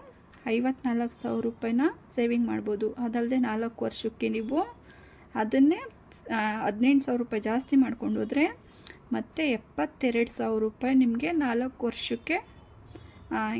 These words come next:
ಈ ಮನಿ ಸೇವಿಂಗ್ ಆಗುತ್ತೆ. ಮತ್ತೆ ನಾವು ಐದು ವರ್ಷಕ್ಕೆ ಎಷ್ಟಾಯ್ತಪ್ಪ ಅಂತ ಹೇಳಿದ್ರೆ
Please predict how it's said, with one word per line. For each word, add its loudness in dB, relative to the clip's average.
ಈ 4
ಮನಿ 4
ಸೇವಿಂಗ್ 2
ಆಗುತ್ತೆ. -4
ಮತ್ತೆ -2
ನಾವು 4
ಐದು 0
ವರ್ಷಕ್ಕೆ -2
ಎಷ್ಟಾಯ್ತಪ್ಪ -4
ಅಂತ -2
ಹೇಳಿದ್ರೆ 0